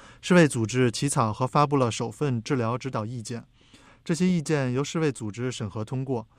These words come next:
并且基于实证。因此，我们认为，对于考虑实施或扩大肝病治疗项目的国家，这份意见指导将成为决策者的重要参考，也能够帮助医务工作者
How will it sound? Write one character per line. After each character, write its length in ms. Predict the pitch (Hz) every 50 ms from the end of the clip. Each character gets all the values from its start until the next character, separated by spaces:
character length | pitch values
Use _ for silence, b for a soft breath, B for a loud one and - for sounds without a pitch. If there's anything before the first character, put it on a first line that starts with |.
| b b b b
并 160 | - 170 151
且 260 | - 139 120 107 107
基 140 | 98 - 143
于 160 | 147 143 147
实 200 | 139 - - 113
证。 220 | 110 131 147 120 113 _ _ b b b b b b b
因 140 | b 165 165
此， 180 | - - 123 123
我 140 | 127 117
们 120 | 101 101 107
认 140 | 123 120 110
为， 240 | 104 98 104 110 - b b b b b b b
对 120 | - 185
于 120 | 170 165 180
考 180 | - - 135
虑 140 | 113 120 127
实 200 | 117 - - 135
施 300 | 139 - 165 165 165 160
或 180 | 156 - 156 139
扩 160 | - - 156
大 160 | 147 151 139
肝 240 | 120 - 151 156 160
病 240 | 147 170 147 127 113
治 140 | - - 135
疗 140 | 127 135
项 200 | 139 - 175 151
目 80 | 123 110
的 80 | 104 101
国 160 | - 107 104
家， 280 | 98 123 113 113 113 b b b b b b
这 140 | b 160 147
份 180 | - 160 156
意 80 | 165 160
见 220 | 139 - 139 120
指 160 | 107 - 131 143
导 240 | 143 113 98 - _ b b b b
将 140 | - 156 151
成 160 | - 147 143
为 120 | 147 151 151
决 220 | - - 123 127
策 160 | - - 156
者 140 | 127 120 104
的 100 | 104 104
重 160 | - - 147
要 160 | 139 131 113
参 220 | 107 - 139 139 139
考， 320 | - - 120 - - - _ -
也 100 | 143 135
能 160 | 127 131 151
够 260 | 170 165 160 143 127
帮 220 | 123 - 156 160 156
助 100 | 151 139
医 160 | 143 160 170
务 160 | 165 156 131
工 160 | 117 - 160
作 160 | 160 160 143
者 280 | 113 120 110 107 104 101